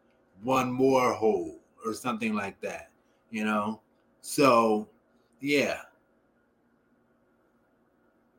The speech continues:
Anybody else? Jasmine?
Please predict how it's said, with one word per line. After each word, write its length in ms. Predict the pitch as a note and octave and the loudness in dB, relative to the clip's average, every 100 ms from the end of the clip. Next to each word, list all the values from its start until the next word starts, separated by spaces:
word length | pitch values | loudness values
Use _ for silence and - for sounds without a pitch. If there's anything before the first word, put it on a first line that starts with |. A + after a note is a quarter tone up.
| _ _ _ _ - _ _ _ _ - | _ _ _ _ -20 _ _ _ _ -6
Anybody 580 | D3 D#3+ E3 E3+ F3 E3 | 0 2 6 8 8 8
else? 640 | B2+ - - - - - _ _ _ _ - | 4 0 -6 -14 -14 -18 _ _ _ _ -6
Jasmine? 800 | C3 B2+ C3 D3 D#3 E3 F#3+ | 0 2 0 0 -2 -2 -6